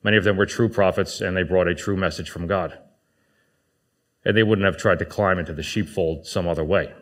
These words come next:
So these must have been false prophets or those like the Pharisees and Sanhedrin who opposed Jesus' message. But it says the sheep did not listen to them.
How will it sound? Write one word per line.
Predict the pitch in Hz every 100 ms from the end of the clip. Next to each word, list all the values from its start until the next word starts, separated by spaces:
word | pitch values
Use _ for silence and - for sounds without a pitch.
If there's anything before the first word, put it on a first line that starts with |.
| - _ _ _ _ _ _ _ _ _
So | - 98 87 -
these | 113 95
must | 98
have | 104
been | 85 87 82 -
false | - - 127 -
prophets | 92 82 98 87 -
or | - 101 92 - - _ _ -
those | 110 104
like | 95
the | 95
Pharisees | - 101 92 - 85 80 - - _ _ _ _ _
and | - 80
Sanhedrin | - 92 85 117 - 80
who | 78
opposed | 90 - 98 95 85
Jesus' | 90 80 82 80
message. | 82 101 85 71 - _ _ _ _ _ _ _ _ _ _ _ _ _ _ _ _
But | 117 95
it | 98
says | - 87 82 80
the | 85
sheep | - 95 -
did | 90
not | 82 87
listen | 101 95
to | 80
them. | 87 80